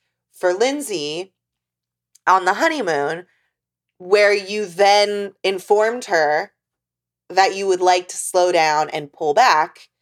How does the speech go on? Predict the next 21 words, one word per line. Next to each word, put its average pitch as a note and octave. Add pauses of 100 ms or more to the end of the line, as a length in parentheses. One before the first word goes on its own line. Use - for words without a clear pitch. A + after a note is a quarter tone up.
(460)
Lindsay D#4
told B3+
all A3
of G3
us A3
on F#3+
after G#3
party E3+
that E3
the E3+
reason A#3+
she G#3+
flipped G3+
out F#3 (320)
was G#3
because G#3+
you G3
guys C4
had C4
had B3+
sex -